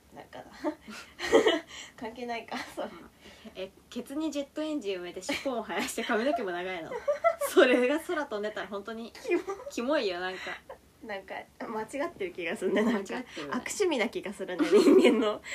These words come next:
Speaker 1: 中でも。<laughs> なんか、
Speaker 2: おもろ。
Speaker 1: 生物の中でも悪趣味な気がする、自分。
Speaker 2: そうですね。
Speaker 1: 確かに。尻尾ですわ。確かに。なんで考えてなかったんだろう。ありがとうございます。
Speaker 2: ありがとうございました。
Speaker 1: はい。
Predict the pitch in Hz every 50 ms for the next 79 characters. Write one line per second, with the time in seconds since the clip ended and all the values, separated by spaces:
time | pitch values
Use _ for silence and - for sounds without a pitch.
0 | - - - 277 226 233 - 233 208 - 185 185 175 - - 311 320 - - 381
1 | 415 415 - - - - - - 622 - - - - - 539 508 - 320 277 370
2 | - - 622 - - 508 - - 226 196 - - - - 220 269 208 202 202 -
3 | - - 175 - 180 339 - - - - - - 330 320 311 277 285 277 - 311
4 | 294 294 294 311 311 320 254 220 185 170 165 170 202 - - - 311 285 247 175
5 | 165 - 185 - 175 185 - 180 175 - - - - - - - 196 156 170 170
6 | - - - _ _ - - _ _ - _ - - - - - _ _ - -
7 | - - 214 202 - - - - 208 175 170 - - - - 226 226 233 - 320
8 | 320 254 226 220 - 185 175 160 - - 233 277 311 - - - 180 175 165 165
9 | 226 262 277 247 - 190 180 185 185 185 - 185 180 175 175 170 - - 170 175
10 | 165 - - - 170 180 196 190 190 190 - 180 170 165 160 151 165 165 170 170
11 | - - 185 202 185 190 202 196 - 180 175 175 180 175 175 180 180 180 180 185
12 | 180 - - - 175 - - - - - - - - -